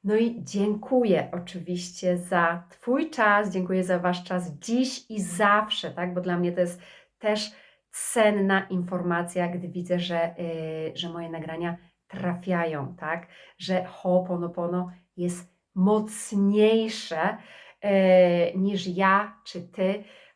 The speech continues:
Ho'oponopono po prostu potrzebuje być poznane, tak?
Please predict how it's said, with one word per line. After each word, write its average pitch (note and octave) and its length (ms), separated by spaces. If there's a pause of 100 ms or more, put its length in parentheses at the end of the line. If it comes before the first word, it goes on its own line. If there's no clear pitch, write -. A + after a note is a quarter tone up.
Ho'oponopono F#3 600
po F3+ 160
prostu F3 440
potrzebuje F3 880 (100)
być F3+ 340 (280)
poznane, F3+ 880 (200)
tak? E3+ 300